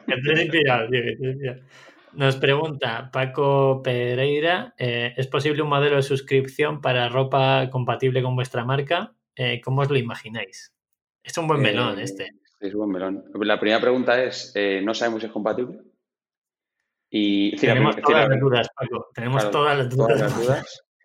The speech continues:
Speaker 2: De hecho, es algo que, eh, es, mira, esto no lo he hablado con vosotros, pero sí que es algo que reflexioné hace poco, en los típicos momentos que estás ahí en tu movida, eh, y, y una cosa que, que reflexioné es,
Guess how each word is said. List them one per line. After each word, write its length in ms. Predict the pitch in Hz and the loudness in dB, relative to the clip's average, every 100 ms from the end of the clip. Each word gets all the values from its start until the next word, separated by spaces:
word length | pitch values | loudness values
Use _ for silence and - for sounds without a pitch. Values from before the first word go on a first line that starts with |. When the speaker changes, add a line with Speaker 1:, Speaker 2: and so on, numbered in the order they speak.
| - - | -20 -8
Speaker 2:
De 100 | - | -2
hecho, 140 | 135 190 | 0 2
es 60 | |
algo 200 | 185 190 | 2 2
que, 380 | 175 135 110 - - | 2 0 0 -4 -2
eh, 460 | 101 98 98 101 - | 0 0 -2 -4 -8
es, 140 | 127 | -6
mira, 120 | 170 | -4
esto 160 | 151 170 | -4 -2
no 100 | 170 | -2
lo 80 | 156 | 0
he 40 | |
hablado 200 | 143 139 | 0 0
con 120 | 135 | -2
vosotros, 440 | 127 139 151 180 - - | -4 -4 -4 -6 -8 -2
pero 180 | 120 107 | 2 2
sí 140 | - | 0
que 80 | 117 | -2
es 80 | 143 | 0
algo 160 | 151 139 | 0 2
que 320 | 143 143 139 | 2 2 2
reflexioné 380 | 135 127 - 135 | 0 -4 -2 -2
hace 160 | - | 0
poco, 480 | 120 139 156 165 - | 0 2 2 0 -2
en 80 | 104 | -2
los 140 | 101 | -2
típicos 240 | - 117 131 | 0 2 4
momentos 240 | 131 131 | 4 2
que 60 | 131 | 0
estás 200 | 117 123 | -2 2
ahí 520 | 123 120 117 117 113 - - - | 4 4 2 -2 -4 -10 -16 -10
en 80 | - | -6
tu 280 | 110 110 104 | 0 0 0
movida, 540 | 101 104 113 143 - _ - - - - - | 2 4 4 2 -2 _ -20 -20 -20 -16 -2
eh, 340 | 107 107 104 104 | 2 4 4 4
y, 880 | 101 101 98 107 104 101 98 98 | 0 -2 -2 -2 -2 -2 -2 -2
y 40 | 101 | -2
una 280 | 113 127 | -2 -4
cosa 240 | 135 139 135 | -4 -4 -2
que, 500 | 139 135 139 135 135 | 0 0 -2 -4 -6
que 80 | 131 | -8
reflexioné 580 | 123 127 - 131 131 139 | -4 -6 -2 -2 -2 -4
es, 260 | 180 - | -6 -10